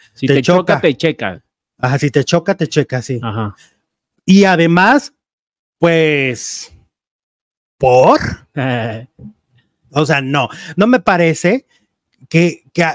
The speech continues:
Speaker 2: bueno, de por sí que uno no puede andar ahí diciendo, "Ay, ese sí, este no", pero, pero ya si ellos me están metiendo el tema a la conversación, pues tendría que ser alguien que, que, que fuera heterosexual,
Speaker 1: Ujú.
Speaker 2: ¿no?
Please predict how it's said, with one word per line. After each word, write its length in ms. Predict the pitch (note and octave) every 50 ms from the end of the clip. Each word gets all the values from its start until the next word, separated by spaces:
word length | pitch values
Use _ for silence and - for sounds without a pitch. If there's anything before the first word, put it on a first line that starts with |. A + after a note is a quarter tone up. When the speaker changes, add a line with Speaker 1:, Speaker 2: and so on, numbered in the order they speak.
| G2+ G#2+ - _ _ _ _ _
Speaker 2:
bueno, 240 | - G#3+ B3 A#3+ A#3+
de 100 | B3 A#3+
por 160 | E3+ B3+ B3
sí 140 | A#3+ D#4+ D#4+
que 120 | E4 E4+ D4+
uno 220 | C4 C4+ C4+ C4+
no 140 | B3+ B3 G3
puede 220 | - A#3+ A#3 A#3 A3+
andar 220 | A3 A3 G#3+ G3+
ahí 300 | G3+ G3 F#3+ F#3 F#3+ F#3+
diciendo, 280 | F3 D3+ F3 E3 E3 D#3+
"Ay, 260 | E3+ F#3+ G#3+ A3+ A3
ese 180 | G#3+ - G#3+
sí, 160 | F3+ - A3 G#3
este 220 | G3 G3+ - G3+
no", 220 | G3 F#3 - - _
pero, 260 | - E3 D#3+ E3 C#3 - - - - - - -
pero 180 | - F3 E3+
ya 220 | E3+ E3 A3 A#3+ A#3+
si 160 | A#3+ C#4 C#4+
ellos 260 | B3+ A3+ A3+ A3 -
me 60 | E3
están 220 | D#3 - - F#3+ F#3+
metiendo 340 | G3 F#3+ - F#3+ F#3 F#3 F#3
el 80 | E3+
tema 220 | - F#3 F3+ F#3+ F#3
a 20 |
la 100 | F3 E3 E3+
conversación, 640 | - D3 D3 D3+ C#3 - D3 D3 B2+ F3+ G3+ G#3 - _ _ _ _ _ _ _ _ _ _ _ _ _ _ _ _ _ _ _ _ _ _ _ _ _
pues 280 | - D#3 E3 D3 - -
tendría 440 | - D3+ D3 C#3+ D#3 E3 F3 E3+ -
que 100 | - G3
ser 220 | - - A3 G#3
alguien 540 | F#3+ G3 F#3 D3 A#2 B2+ C#3+ D3 E3 F3+ - _ _ _ _ _ _ _ _ _ _ _ _ C3 _ _ _
que, 520 | - D3+ D3+ D3 C#3+ C#3 C3+ B2+ A#2 A#2 _
que, 340 | - - C#3+ C#3 C3+ C3+ C3 -
que 140 | - C#3
fuera 440 | - - - D#3+ D#3+ E3 E3+ F3+ F3 E3+
heterosexual, 920 | E3 E3 F#3 F3 F3 D#3 F#3 F3 - - G3+ G3 F3+ F3+ F#3 G#3+ A#3 A3+ _ _ _ _ _ -
Speaker 1:
Ujú. 340 | C3 B2 B2+ D#3 F3+ G3 G3+
Speaker 2:
¿no? 440 | D3 D#3 E3+ G3 B3 D4 - _